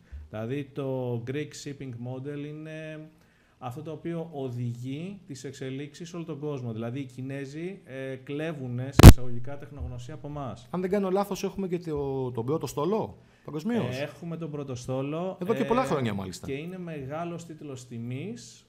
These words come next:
Speaker 1: ε, να είσαι Έλληνας ναυτιλιακός. Ε, το έχω ζήσει στο πετσί μου, έχουν, ε, ανοίξει πόρτες που δεν περίμενες ποτέ.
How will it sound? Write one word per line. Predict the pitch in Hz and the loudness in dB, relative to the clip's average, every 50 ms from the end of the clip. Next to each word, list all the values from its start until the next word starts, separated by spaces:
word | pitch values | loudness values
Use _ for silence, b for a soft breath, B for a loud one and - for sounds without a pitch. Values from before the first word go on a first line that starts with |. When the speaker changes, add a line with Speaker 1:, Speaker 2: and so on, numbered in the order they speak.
| _ _ - | _ _ -14
Speaker 1:
ε, | - 123 127 123 123 123 | -12 -10 -8 -8 -8 -8
να | 127 127 139 | -8 -8 -8
είσαι | 170 165 170 175 170 | -10 -10 -10 -12 -12
Έλληνας | - 165 175 185 190 185 190 196 196 190 180 - - - - - | -8 -6 -6 -6 -6 -8 -10 -10 -10 -12 -14 -16 -20 -20 -20 -18
ναυτιλιακός. | 143 143 127 120 147 143 143 139 135 139 147 123 107 95 87 - - - - - - | -16 -16 -16 -14 -10 -10 -8 -8 -8 -8 -8 -8 -8 -8 -10 -14 -18 -20 -20 -20 -18
Ε, | - 110 113 110 113 113 110 - | -14 -12 -10 -8 -8 -10 -10 -8
το | 151 | -8
έχω | 151 - - 147 | -8 -8 -6 -6
ζήσει | 135 120 123 151 151 - - | -6 -6 -6 -6 -8 -10 -12
στο | - 127 | -12 -12
πετσί | 117 120 107 - - 127 127 131 | -10 -10 -10 -10 -10 -10 -10 -10
μου, | 143 151 170 180 185 180 | -10 -10 -10 -10 -10 -8
έχουν, | 170 165 165 170 - 156 151 151 147 | -10 -10 -12 -12 -14 -14 -14 -12 -12
ε, | 143 139 135 131 131 127 123 123 120 117 117 110 113 117 113 117 | -12 -10 -10 -10 -10 -8 -8 -6 -6 -6 -8 -8 -10 -12 -10 -10
ανοίξει | 120 123 131 135 120 - - - 127 117 - - | -8 -8 -8 -8 -10 -12 -14 -12 -12 -14 -12 -10
πόρτες | 135 135 127 - - 135 127 120 120 113 113 - | -10 -8 -8 -8 -8 -8 -6 -4 -4 -6 -6 -8
που | - 117 | -12 -12
δεν | 110 123 127 | -10 -10 -8
περίμενες | 123 127 131 135 135 131 127 120 - | -6 -6 -6 -6 -8 -8 -8 -10 -12
ποτέ. | - - 110 - - 120 123 131 147 165 185 | -12 -14 -16 -14 -10 -8 -8 -6 -6 -8 -10